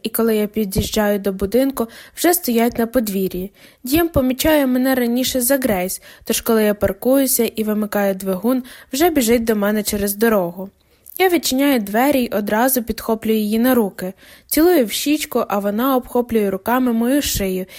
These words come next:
і обіймає мене. Богом клянуся, ніщо на світі не зрівняється з обіймами цієї малечі. Хоча обійми її матері дуже близькі до того.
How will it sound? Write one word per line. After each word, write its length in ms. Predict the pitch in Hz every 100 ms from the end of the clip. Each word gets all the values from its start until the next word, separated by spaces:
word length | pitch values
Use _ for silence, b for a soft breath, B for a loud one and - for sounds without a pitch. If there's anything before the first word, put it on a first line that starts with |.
| B
і 140 | 330 330
обіймає 560 | 220 208 196 185 185
мене. 320 | 185 185 185 202 b b b 277
Богом 380 | 311 302 247
клянуся, 580 | 220 196 196 196 196 196
ніщо 440 | 202 240 - - 359
на 160 | 302
світі 360 | 285 330 339 277
не 140 | 240
зрівняється 720 | 202 202 202 233 269 254 233 220 B -
з 100 | 226
обіймами 540 | 208 214 214 214 214
цієї 440 | 208 220 208 214 214
малечі. 600 | 254 233 185 180 185 190 b b - -
Хоча 320 | 262 330 349
обійми 340 | 311 285 294 269
її 240 | 233 220
матері 520 | 208 202 254 285 277 B B -
дуже 320 | 233 240 277
близькі 480 | 240 226 - - 196
до 140 | 214
того. 440 | 208 190 180 190